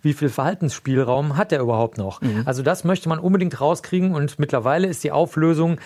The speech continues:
Speaker 1: in den Geräten, wenn man die lebenden Menschen dort reinschiebt, die zum Beispiel schwere Verbrechen begehen,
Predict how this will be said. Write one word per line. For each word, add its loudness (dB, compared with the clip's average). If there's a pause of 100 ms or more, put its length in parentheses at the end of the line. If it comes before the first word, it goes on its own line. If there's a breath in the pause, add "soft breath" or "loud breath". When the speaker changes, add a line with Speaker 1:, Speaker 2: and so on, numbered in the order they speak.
(180 loud breath)
Speaker 1:
in 0
den 2
Geräten, 2
wenn 2
man 0
die -2
lebenden 4
Menschen -4
dort -2
reinschiebt, -4
die -2
zum -4
Beispiel -4
schwere 0
Verbrechen -2
begehen, 0